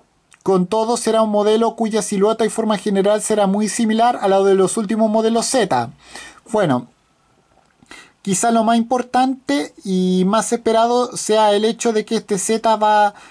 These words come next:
a ponerse al día con un, en fin de materia, en materia de tecnología,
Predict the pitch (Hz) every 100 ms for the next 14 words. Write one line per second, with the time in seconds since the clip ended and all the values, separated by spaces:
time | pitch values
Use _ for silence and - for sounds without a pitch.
0 | - - 180 196 196 208 220 196 185 220
1 | 226 226 208 202 208 202 196 - 180 170
2 | 160 214 214 214 208 208 214 214 208 208
3 | 190 185 185 196 208 196 190 180 185 180
4 | 180 277 214 180 277